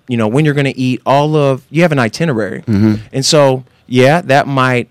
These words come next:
Speaker 1: enable you a little bit.
Speaker 2: Got
Speaker 1: But
Speaker 2: you.
Speaker 1: at the same time, if, I've always found that if, if you have some type of story
Speaker 2: Mm-hmm.
Speaker 1: where you can show and share that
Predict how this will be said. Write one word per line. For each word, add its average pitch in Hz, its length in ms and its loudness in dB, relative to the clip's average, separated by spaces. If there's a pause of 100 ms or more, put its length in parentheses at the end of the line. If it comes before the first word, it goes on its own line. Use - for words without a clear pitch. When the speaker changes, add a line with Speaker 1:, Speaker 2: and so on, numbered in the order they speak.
(120)
Speaker 1:
enable 113 360 -2
you 110 200 -4
a - 20 -4
little 110 280 -4
bit. 117 280 -2 (200)
Speaker 2:
Got 101 140 -4
Speaker 1:
But 139 80 4
Speaker 2:
you. 147 60 6
Speaker 1:
at 151 80 0
the 135 100 -2
same 160 380 0
time, 147 480 0 (320)
if, 151 300 2
I've 165 180 2
always 151 280 2
found 139 300 0
that 123 140 2
if, 117 180 -6
if 165 300 -2
you 208 160 0
have 175 420 0
some 185 300 -2
type 190 260 -4
of 131 140 -6
story 135 800 2
Speaker 2:
Mm-hmm. 107 280 2
Speaker 1:
where 143 220 2
you 151 220 0
can 120 460 -2 (180)
show 147 520 4
and 139 120 0
share 143 480 0 (800)
that 123 280 2